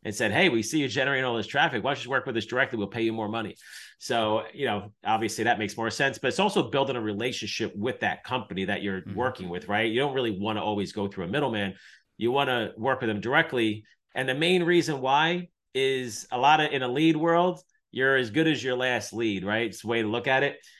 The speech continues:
Speaker 1: So if you have a relationship with someone and you have a bad day or something goes wrong, you can work with them. If you're going through a middleman and you have a bad day, they could just turn you off,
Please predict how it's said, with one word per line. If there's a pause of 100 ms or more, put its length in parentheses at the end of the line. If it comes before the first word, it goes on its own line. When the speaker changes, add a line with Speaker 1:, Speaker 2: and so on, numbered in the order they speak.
(180)
Speaker 1:
So
if
you
have
a
relationship
with
someone
and
you
have
a
bad
day
or
something
goes
wrong, (200)
you
can
work
with
them.
If
you're
going
through
a
middleman
and
you
have
a
bad
day,
they
could
just
turn
you
off,